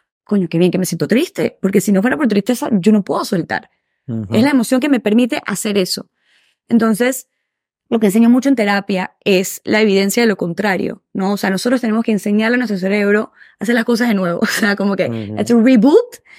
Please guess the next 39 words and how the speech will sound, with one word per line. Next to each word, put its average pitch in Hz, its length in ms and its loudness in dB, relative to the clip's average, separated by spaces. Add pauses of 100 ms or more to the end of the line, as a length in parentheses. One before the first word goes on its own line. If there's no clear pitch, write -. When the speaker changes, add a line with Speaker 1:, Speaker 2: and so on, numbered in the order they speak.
(300)
Speaker 1:
y 262 320 2
entender 208 500 0
que 226 380 0 (120)
esa 247 240 -2
tristeza 233 380 0
no 254 120 -2
necesariamente 247 840 -2
es 226 120 -4
válida. 240 480 -4 (400)
O - 60 -20
sea, 254 220 0
maybe 254 500 4
la 214 180 0
sientes, 226 540 0
siempre 302 240 -2
es 320 40 -4
válido 285 260 -2
sentirla, 233 380 -2
porque 175 160 -10
tú 202 80 -6
no 226 80 -2
pu-, 202 280 -10
puedes 220 160 -2
controlar 175 380 -4
eso, 202 220 -2
eso 170 120 -14
es 202 240 -16
Speaker 2:
Ujú. - 60 -6
Speaker 1:
automático. 202 680 -2 (360)
Pero 247 160 0
cuando 247 180 0
la 233 100 2
sientes, 277 400 -2
tú 214 180 -6
puedes 233 440 -2
cien 302 300 -6
por 294 160 -6
ciento 233 260 -2
decir, 190 440 -4